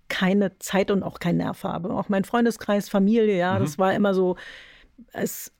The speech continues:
Speaker 1: ganz typisch, wie du es auch kennst, ne? Also, „Schatz, wann gehen wir mal essen? Also in
Speaker 2: Mhm.
Speaker 1: drei Monaten, da könnten wir mal den Freitagabend frei halten.“ Ja, so war es halt bei uns.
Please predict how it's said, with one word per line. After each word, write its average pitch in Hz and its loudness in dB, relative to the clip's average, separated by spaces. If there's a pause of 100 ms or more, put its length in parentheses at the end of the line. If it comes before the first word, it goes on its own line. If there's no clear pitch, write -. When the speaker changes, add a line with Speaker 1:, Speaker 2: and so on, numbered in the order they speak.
(300)
Speaker 1:
ganz 226 4
typisch, 254 2
wie 214 2
du 214 4
es 214 0
auch 202 0
kennst, 214 2
ne? 202 2
Also, 196 2
„Schatz, 220 -2
wann 220 2
gehen 208 4
wir 220 4
mal 196 2
essen? 220 0
Also - 4
in - 4
Speaker 2:
Mhm. 151 0
Speaker 1:
drei 202 2
Monaten, 220 2
da 190 2
könnten 226 2
wir 202 4
mal 196 2
den 202 2
Freitagabend 190 0
frei 180 -2
halten.“ 175 -4
Ja, - -4
so 208 4
war 175 2
es - -4
halt 175 -6
bei - -6
uns. - -6